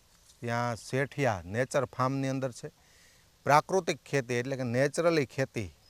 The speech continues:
કઈ રીતે થાય છે, એના અલગ અલગ યુનિટની માહિતી આપને આપી રહ્યા છે. પ્રથમ સેશનની અંદર આપણે પ્લોટ નંબર બેની મુલાકાત લીધેલી. એક સાથે,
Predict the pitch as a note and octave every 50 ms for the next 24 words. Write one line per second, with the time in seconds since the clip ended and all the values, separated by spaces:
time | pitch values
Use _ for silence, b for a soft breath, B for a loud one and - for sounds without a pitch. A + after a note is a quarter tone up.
0 | _ - C3 D3 D3+ C#3 C#3 B2+ C3+ B2+ - A2+ A#2+ B2+ A#2+ - B2+ B2 B2+ B2+
1 | A2+ A2 B2 C#3 D3+ D3+ D3 D3+ D3 B2+ A2+ A2+ A#2 B2 C3+ D3 D#3 D3+ - -
2 | C#3 B2 A#2 B2 B2 B2 A#2+ E3 D#3+ - D3+ C3+ C3 B2+ _ - B2+ A#2+ A#2+ A#2
3 | - b b b b b b b b A2+ B2 - D3 C3 C#3 C#3 C#3+ C#3 - -
4 | D3+ D3 _ b b b b b b b b b D3 D#3+ - - G3 G3 E3+ -
5 | - E3+ D3 - E3+ E3 D#3+ D#3+ D3+ D3+ D3+ C#3 C3+ C3 C3 B2+ - C3+ C3+ C3
6 | B2 A#2+ - - - C3 C#3 D3 C#3+ - - C#3+ C#3 C#3 C3+ C3 A#2 C3 C#3 D#3
7 | E3+ D#3+ D3 C#3+ C#3+ C#3+ C3+ B2+ - B2+ A#2+ - - B2 B2+ A2 B2+ B2+ B2+ C3+
8 | C3 - b b b b b b b C3 C#3 C#3+ - - - C#3 C3+ C#3 - -
9 | D3+ A#2 F#2 D#2+